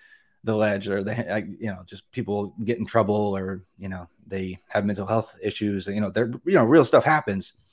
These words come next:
But for the most part, the hit rate is becoming ridiculous. So in terms of, like, top tier five stars, uh, we're reaching a, a point, like, this year especially, where we're gonna see a ridiculous number of guys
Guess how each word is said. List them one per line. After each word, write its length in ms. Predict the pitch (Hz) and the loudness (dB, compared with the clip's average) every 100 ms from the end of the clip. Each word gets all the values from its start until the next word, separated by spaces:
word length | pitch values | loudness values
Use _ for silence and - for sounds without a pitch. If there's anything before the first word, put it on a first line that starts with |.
| _ | _
But 120 | 131 127 | -2 2
for 60 | |
the 40 | 120 | 4
most 220 | 226 - | 4 8
part, 160 | 127 110 | 6 6
the 80 | |
hit 200 | 110 185 | 4 4
rate 260 | 127 113 107 | 6 4 2
is 140 | 107 | -4
becoming 460 | 95 107 117 110 101 | -6 -2 2 2 0
ridiculous. 680 | 98 90 98 - 87 76 - - - _ | -6 -8 -8 -8 -12 -14 -18 -20 -20 _
So 340 | - 131 123 | 4 6 6
in 80 | 120 | 2
terms 180 | 196 156 | 2 2
of, 80 | 107 | 2
like, 200 | 107 - _ _ _ | -2 -10 _ _ _
top 240 | - 147 - | 0 2 6
tier 160 | 151 | 4
five 260 | 143 143 147 | 8 6 4
stars, 380 | 165 175 170 - _ - - _ _ | -2 -2 -4 -10 _ -20 -20 _ _
uh, 240 | 110 104 98 | 0 0 2
we're 140 | 131 | 2
reaching 460 | 135 160 170 143 131 | 4 2 2 0 2
a, 80 | 110 | 0
a 140 | 113 | 0
point, 340 | - 120 104 | 2 2 2
like, 180 | 107 98 | -4 -2
this 220 | 120 135 | 0 2
year 120 | 117 107 | 0 0
especially, 440 | - 127 98 101 | 0 0 0 -2
where 200 | 101 104 | 0 2
we're 120 | 131 | 2
gonna 140 | 156 123 | 0 -4
see 240 | - 120 | 0 0
a 60 | 104 | 0
ridiculous 540 | 101 110 104 104 101 | -2 -4 -2 -4 -4
number 180 | 101 98 | -6 -6
of 80 | 98 | -2
guys 360 | 101 101 95 | -2 -2 -6